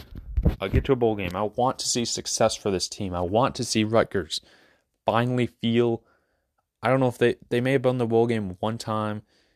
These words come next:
uh, since they joined the Big Ten, but this is, this team, I mean, I've seen life in them.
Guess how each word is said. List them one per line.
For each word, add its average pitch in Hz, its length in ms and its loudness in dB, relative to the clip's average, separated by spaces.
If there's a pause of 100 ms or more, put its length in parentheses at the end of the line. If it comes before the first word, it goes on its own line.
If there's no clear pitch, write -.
(160)
uh, 101 320 4
since 104 260 -4
they 104 80 0
joined 104 220 -2
the 98 60 -6
Big 101 160 -2
Ten, 101 220 -4
but 92 180 0 (480)
this 214 200 4
is, 226 240 0 (120)
this - 160 -4
team, 196 340 4
I 170 80 -4
mean, 175 300 0
I've 175 120 0
seen 196 320 4
life 151 260 -4
in 113 100 -6
them. 85 180 -8